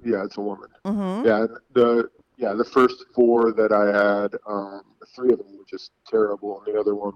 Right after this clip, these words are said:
Speaker 1: wasn't a good fit for me. I don't think she's a terrible therapist, but, um, but the other three were horrible.
Speaker 2: Right.
Speaker 1: They're not, they're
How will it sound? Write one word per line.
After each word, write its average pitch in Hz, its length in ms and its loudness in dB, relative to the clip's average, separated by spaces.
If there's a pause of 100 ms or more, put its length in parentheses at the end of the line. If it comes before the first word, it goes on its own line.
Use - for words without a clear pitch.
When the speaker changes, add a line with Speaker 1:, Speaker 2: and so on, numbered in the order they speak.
(160)
Speaker 1:
wasn't 107 300 -2
a 98 40 -12
good 98 200 -4
fit 98 260 -8
for 98 200 -12
me. 98 160 -14
I 104 200 -14
don't 101 220 -12
think 98 180 -12
she's - 340 -10
a 101 60 -4
terrible 104 380 0
therapist, 110 560 -2 (120)
but, 110 200 -4 (720)
um, 107 400 -4 (320)
but 123 140 0
the 120 100 6
other 110 180 2
three 104 220 -6
were 98 160 -10
horrible. 104 480 -6 (340)
Speaker 2:
Right. 139 320 -4
Speaker 1:
They're 113 140 0
not, 98 280 -6 (160)
they're 113 200 0